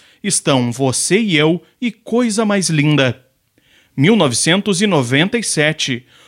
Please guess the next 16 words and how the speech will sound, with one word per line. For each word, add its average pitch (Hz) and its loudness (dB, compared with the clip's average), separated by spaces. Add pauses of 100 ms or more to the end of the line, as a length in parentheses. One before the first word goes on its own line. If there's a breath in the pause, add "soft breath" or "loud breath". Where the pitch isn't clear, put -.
(120 soft breath)
O 202 0
computador 175 0
Deep 165 -4
Blue 190 2
da 165 2
I 139 2
B 151 0
M 156 2
venceu 156 0
pela 147 -2
primeira 131 0
vez 135 -2
uma 170 -2
série 165 0
de 143 -6
partidas 135 -4